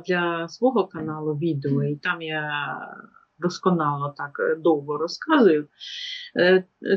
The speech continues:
тут я можу сказати, що всі території повернуться, всі. І вони повернуться військовим методом, військовим. Ми почнемо бити по, е, середині Росії. Нікому це не сподобається.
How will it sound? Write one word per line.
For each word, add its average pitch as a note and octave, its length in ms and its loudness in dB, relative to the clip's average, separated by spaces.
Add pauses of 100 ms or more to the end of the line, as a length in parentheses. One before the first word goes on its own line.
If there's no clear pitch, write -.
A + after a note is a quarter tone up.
тут C#4+ 180 4
я B3+ 100 8
можу A3 260 2
сказати, G3+ 540 0
що F3+ 340 -4
всі G#3+ 380 2
території G3+ 680 2
повернуться, E3+ 720 -8
всі. - 460 0 (460)
І G#3 100 6
вони F#3+ 240 4
повернуться G3+ 800 4
військовим A3 960 4
методом, E3 680 -6 (220)
військовим. E3+ 760 4 (300)
Ми G#3 280 10
почнемо D#3+ 560 0 (120)
бити A#3 520 6 (240)
по, E3+ 360 2 (360)
е, E3 240 0
середині F#3+ 880 4
Росії. F3+ 460 -6 (1300)
Нікому A3 560 6
це G3+ 320 2
не F#3 160 2
сподобається. D3 840 -2